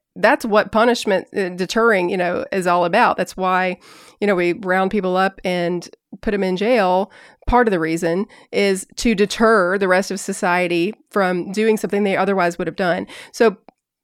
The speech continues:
if for some reason you don't have that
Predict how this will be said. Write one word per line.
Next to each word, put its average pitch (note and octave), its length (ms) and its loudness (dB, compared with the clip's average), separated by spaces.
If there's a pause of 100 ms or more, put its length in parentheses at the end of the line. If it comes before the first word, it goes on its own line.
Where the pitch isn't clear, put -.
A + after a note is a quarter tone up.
(240)
if D#4 160 2
for E4 140 -2
some E4+ 260 2
reason A#3+ 380 2
you A3+ 160 0
don't C4 320 4
have A3+ 360 0
that G3 320 0